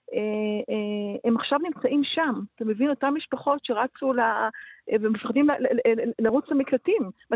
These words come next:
הם נמצ-, הם חזרו לאזור הטבח עכשיו, אבל זה אני טיפה מדלגת. אני, אה, כי המצב כרגע שתושבי אופקים, ניצולי הטבח, אה, נמצאים כרגע בחזרה,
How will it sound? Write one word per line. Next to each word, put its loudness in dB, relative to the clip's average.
הם 4
נמצ-, 0
הם 4
חזרו 2
לאזור 2
הטבח -4
עכשיו, -10
אבל -2
זה 2
אני -2
טיפה 0
מדלגת. 2
אני, -6
אה, 0
כי 0
המצב 0
כרגע 2
שתושבי -2
אופקים, -2
ניצולי 0
הטבח, 0
אה, 0
נמצאים 2
כרגע 0
בחזרה, 0